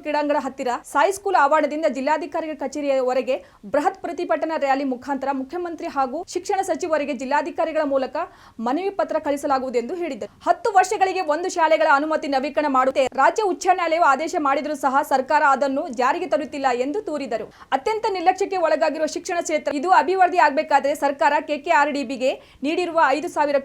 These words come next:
ಕೋಟಿಗಳಲ್ಲಿ ಇಪ್ಪತ್ತೈದರಷ್ಟು ಅನುದಾನ ಶಿಕ್ಷಣ ಕ್ಷೇತ್ರಕ್ಕೆ ನೀಡಬೇಕೆಂದು ಒತ್ತಾಯಿಸಿದರು. ಶಾಲಾ ಕಾಲೇಜುಗಳಲ್ಲಿ ಖಾಲಿ ಇರುವ ಹುದ್ದೆಗಳು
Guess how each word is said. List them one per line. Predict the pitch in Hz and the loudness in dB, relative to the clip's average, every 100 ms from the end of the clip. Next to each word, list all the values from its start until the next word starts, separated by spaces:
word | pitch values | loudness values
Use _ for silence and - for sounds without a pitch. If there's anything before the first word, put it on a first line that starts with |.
| 277 | -2
ಕೋಟಿಗಳಲ್ಲಿ | 285 262 262 262 254 370 - - 269 | -4 -2 -2 -2 -4 -8 -14 -18 -4
ಇಪ್ಪತ್ತೈದರಷ್ಟು | - 381 370 349 311 - 330 285 | 0 0 -2 0 -2 -2 0 2
ಅನುದಾನ | 277 302 302 320 | 2 2 0 -2
ಶಿಕ್ಷಣ | 311 381 359 | -6 -6 -2
ಕ್ಷೇತ್ರಕ್ಕೆ | 311 302 285 285 269 | -2 0 0 0 0
ನೀಡಬೇಕೆಂದು | 277 262 262 247 311 294 | 0 0 0 -2 -2 -2
ಒತ್ತಾಯಿಸಿದರು. | 294 254 254 226 208 - _ _ - | 0 -2 -2 -6 -10 -14 _ _ -6
ಶಾಲಾ | 311 285 381 381 | 2 4 4 4
ಕಾಲೇಜುಗಳಲ್ಲಿ | 330 320 320 294 285 277 | 2 0 2 2 2 -2
ಖಾಲಿ | 285 320 | 0 0
ಇರುವ | 320 302 | 2 2
ಹುದ್ದೆಗಳು | 277 247 294 254 | 0 -4 0 0